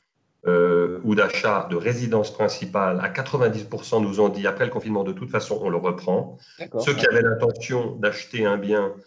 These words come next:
Speaker 1: euh, pour des raisons d'investissement, donc plutôt des profils financiers, nous avaient dit à quarante pour cent qu'ils allaient attendre un peu. Donc, en fonction du projet, euh,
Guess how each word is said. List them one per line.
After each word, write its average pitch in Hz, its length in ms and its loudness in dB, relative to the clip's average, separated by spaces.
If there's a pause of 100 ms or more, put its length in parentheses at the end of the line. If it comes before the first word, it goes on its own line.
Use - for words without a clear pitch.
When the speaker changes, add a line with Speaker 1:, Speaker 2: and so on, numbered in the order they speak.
(320)
Speaker 1:
euh, 92 60 -8
pour 95 160 -4
des 92 80 2
raisons 92 240 2
d'investissement, 113 840 0
donc 85 240 -10
plutôt 113 260 -10
des 98 140 -2
profils 101 340 -2
financiers, 120 540 0
nous 104 160 0
avaient 101 220 2
dit 117 260 -4
à - 160 -2
quarante 113 340 0
pour 113 140 -4
cent 135 220 0
qu'ils 107 360 0
allaient 110 320 2
attendre 110 380 -2
un 98 80 0
peu. 90 180 -10 (960)
Donc, 107 260 0
en 160 80 4
fonction 160 440 0
du 110 120 2
projet, 123 540 0 (640)
euh, 92 340 2